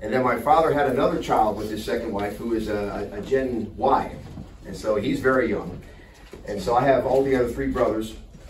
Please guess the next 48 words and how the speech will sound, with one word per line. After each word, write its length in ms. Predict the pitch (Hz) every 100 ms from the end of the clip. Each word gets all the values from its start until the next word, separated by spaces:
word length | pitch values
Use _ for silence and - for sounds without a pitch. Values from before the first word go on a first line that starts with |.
| - - -
two 180 | 151
of 60 | 143
whom 480 | 147 151 143 139 -
I 200 | 113 117
did 120 | 110
not 200 | 110 - 139
grow 180 | 131
up 60 | 127
with, 140 | 127 117
the 80 |
one 200 | 110 117 113
that 80 |
I 100 | 107
did 220 | 101 104 92
grow 120 | 90
up 180 | - -
with. 200 | - 98
When 100 | 101
I 40 |
talk 200 | 104 147
about 140 | 139 123
my 100 | 110
brother, 260 | 92 110 107
I'm 100 | 101
talking 220 | 113 110
about 160 | 110 104 101 101
the 80 |
one 120 | 107 104
that 80 | 98
I 180 | 95
actually 320 | 98 110 - 95
grew 240 | 101 95
up 160 | 95 -
with, 160 | 82
who's 160 | 101 98
about 260 | 98 90
four 200 | 104 107 101
years 240 | 95 90
younger 260 | 90 85 82
than 160 | -
me. 60 | - - - - - - - - - - -
So, 480 | 151 147 135 123 - - - - - - -
like 240 | 170 202
a 40 | 185
lot 240 | 170 165
of 60 | 143
young 220 | 143 143
men 380 | 123 110 127